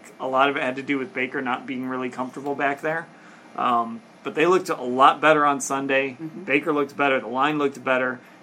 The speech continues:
Speaker 1: And, and now we get to see how real that was on Monday night.
Speaker 2: Yeah, and, but I do think that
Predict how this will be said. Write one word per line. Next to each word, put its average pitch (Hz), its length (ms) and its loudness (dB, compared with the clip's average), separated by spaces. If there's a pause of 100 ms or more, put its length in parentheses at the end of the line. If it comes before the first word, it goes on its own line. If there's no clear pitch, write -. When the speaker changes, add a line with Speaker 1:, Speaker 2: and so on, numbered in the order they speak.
(120)
Speaker 1:
And, 120 220 -6
and 123 140 -2
now 135 160 6
we 143 80 2
get 135 160 -2
to - 80 -12
see 135 220 -4
how 123 180 2
real 127 240 -2
that 120 200 -2
was 120 360 0
on 113 120 -10
Monday 117 240 -8
night. - 240 -10 (120)
Speaker 2:
Yeah, 302 360 6
and, 269 300 -4
but 254 100 -2
I 254 140 2
do 233 260 2
think - 460 -10 (380)
that 190 420 2